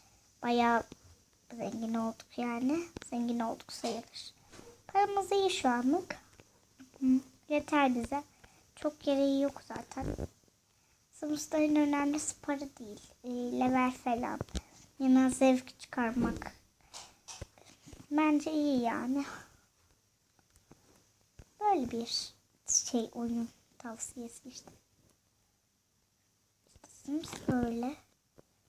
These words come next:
Ve benzeyen oyunlardan. Böyle işte arkadaşlar, böyle.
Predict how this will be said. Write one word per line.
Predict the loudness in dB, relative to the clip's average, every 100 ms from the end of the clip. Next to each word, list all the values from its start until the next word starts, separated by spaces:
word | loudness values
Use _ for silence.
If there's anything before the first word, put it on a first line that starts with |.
| _ _ -8
Ve | -2
benzeyen | -2 0 0 0
oyunlardan. | 0 0 0 -2 -2 0 -2 -4 -4 -6 -8 _ _ -20 _ -20 _ _ _ _ _ _ 0
Böyle | 4 6 6 4 -2
işte | -8 -12 -12 -6
arkadaşlar, | -6 -6 -8 -2 0 0 4
böyle. | 8 10 10 6